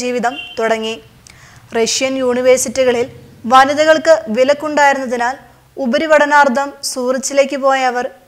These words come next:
ഫിലോസഫിയിലും നിയമത്തിലും രാഷ്ട്രീയ സാമ്പത്തിക ശാസ്ത്രത്തിലും ഡോക്ടറേറ്റ് കരസ്ഥമാക്കി. ജർമ്മനിയിൽ പൗരത്വം നേടുവാനായി അവിടുത്തുകാരനായ ഗുസ്തവ് ലൂബെക്കിനെ വിവാഹം ചെയ്തുവെങ്കിലും ആ ബന്ധം അധികനാൾ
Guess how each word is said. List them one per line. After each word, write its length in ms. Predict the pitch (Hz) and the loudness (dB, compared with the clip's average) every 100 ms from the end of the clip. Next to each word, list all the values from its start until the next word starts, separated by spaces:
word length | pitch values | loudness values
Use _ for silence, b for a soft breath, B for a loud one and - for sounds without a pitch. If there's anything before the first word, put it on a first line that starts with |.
| _ | _
ഫിലോസഫിയിലും 800 | 240 233 233 269 247 254 233 247 - b b b - | -8 -6 -4 -4 -2 -2 -2 -6 -12 b b b -8
നിയമത്തിലും 560 | 262 285 294 294 294 285 294 - _ 233 | -4 -2 -2 -2 -2 -4 -8 -20 _ 2
രാഷ്ട്രീയ 480 | 233 254 - 294 302 | 4 4 -2 -4 -2
സാമ്പത്തിക 440 | 302 285 277 277 262 269 - - | 0 -2 -2 -2 -2 -2 -6 0
ശാസ്ത്രത്തിലും 680 | 240 240 - 277 247 233 277 - _ 208 214 | 2 2 0 -4 -2 -2 -4 -14 _ 0 2
ഡോക്ടറേറ്റ് 540 | 233 - 240 226 233 - - | 2 0 -6 -4 -6 -10 -8
കരസ്ഥമാക്കി. 680 | 220 220 - 240 226 220 226 - _ _ _ b b b b b _ | -6 -6 -6 -2 -2 -4 -10 -14 _ _ _ b b b b b _
ജർമ്മനിയിൽ 720 | 208 254 285 294 320 320 320 311 - | 0 6 6 4 0 0 -2 -6 -2
പൗരത്വം 480 | 269 247 269 285 311 294 | 4 4 4 0 -4 0
നേടുവാനായി 600 | 285 285 277 262 233 254 - _ 226 | 4 4 4 4 0 -4 -12 _ 2
അവിടുത്തുകാരനായ 760 | 240 233 277 277 285 277 269 269 254 208 | 2 -2 2 4 4 2 0 0 -6 -6
ഗുസ്തവ് 460 | 226 - 285 269 240 | -6 -4 -2 -2 -4
ലൂബെക്കിനെ 500 | 240 262 254 269 262 269 220 | -4 -2 -2 -2 -4 -6 -6
വിവാഹം 400 | 226 240 247 262 269 | -2 2 2 2 -4
ചെയ്തുവെങ്കിലും 600 | 269 247 254 254 220 233 269 b b b - | -4 -2 -2 -2 -2 -4 -6 b b b 4
ആ 120 | 226 233 | 4 4
ബന്ധം 280 | 254 247 254 254 - | 0 -4 -4 -6 -4
അധികനാൾ 480 | 220 226 254 254 247 | -4 -4 -2 0 0